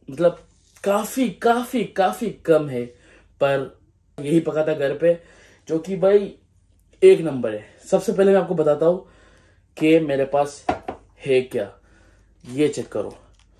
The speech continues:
बहुत गरम गरम है guys। मैं कम से कम दस मिनट रुका, फिर भी इतना गरम है। देखो ये क्या है, ये है guys white pasta। सही है, आप लोग बोलोगे, "भाई white pasta?" ये,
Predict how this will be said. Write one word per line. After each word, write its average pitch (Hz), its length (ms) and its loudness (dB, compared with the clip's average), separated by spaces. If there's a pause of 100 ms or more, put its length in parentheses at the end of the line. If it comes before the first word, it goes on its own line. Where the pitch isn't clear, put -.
(480)
बहुत 151 520 0
गरम 160 260 4
गरम 165 280 4
है 156 60 -4
guys। 156 280 2
मैं 151 180 -10
कम 151 180 -6
से - 80 -14
कम 170 120 -10
दस 170 260 2
मिनट 190 200 2
रुका, 190 240 4
फिर 202 300 -2
भी 196 120 6
इतना 175 200 2
गरम 135 260 -2
है। 127 60 -2
देखो - 300 -8 (840)
ये 160 100 2
क्या 196 240 6
है, 196 280 2
ये 165 180 4
है 175 120 4
guys 156 500 2
white 135 600 0 (200)
pasta। 123 380 -2 (320)
सही 143 220 -4
है, 165 60 4
आप 143 160 -2
लोग 175 160 2
बोलोगे, 185 300 2
"भाई 180 120 -4
white 190 340 -6
pasta?" 220 300 0
ये, 202 480 0